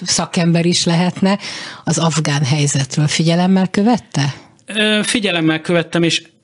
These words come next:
Speaker 2: hát egy-, egyszerűen döbbenetes. Na, ez megint az a, az a szituáció, ami, hogy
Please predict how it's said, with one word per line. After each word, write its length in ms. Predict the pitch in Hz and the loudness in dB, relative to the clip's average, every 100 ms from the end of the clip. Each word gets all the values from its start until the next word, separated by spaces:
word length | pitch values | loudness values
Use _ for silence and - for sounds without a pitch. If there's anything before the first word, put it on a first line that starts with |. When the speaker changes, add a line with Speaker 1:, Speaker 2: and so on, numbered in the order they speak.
| _ | _
Speaker 2:
hát 160 | - 165 | -10 -4
egy-, 200 | 196 196 | -2 -2
egyszerűen 440 | 202 170 196 185 170 | -4 -4 -4 -2 0
döbbenetes. 560 | 165 131 127 127 147 | 0 0 -4 -4 -4
Na, 160 | 196 202 | -2 0
ez 140 | 196 | 0
megint 340 | 208 208 165 175 | 0 0 -2 0
az 140 | 165 | -2
a, 140 | 151 | -2
az 140 | 165 165 | -2 -2
a 80 | 135 | -2
szituáció, 1160 | - 156 156 147 139 139 - 147 143 151 160 156 | 0 -2 0 -2 -2 -4 0 2 4 4 2 -2
ami, 500 | 139 135 135 131 131 - - - - - _ _ _ _ _ _ _ - | -2 0 2 0 -2 -8 -20 -20 -20 -20 _ _ _ _ _ _ _ -20
hogy 540 | - - - 180 170 | -18 -14 -2 -2 -2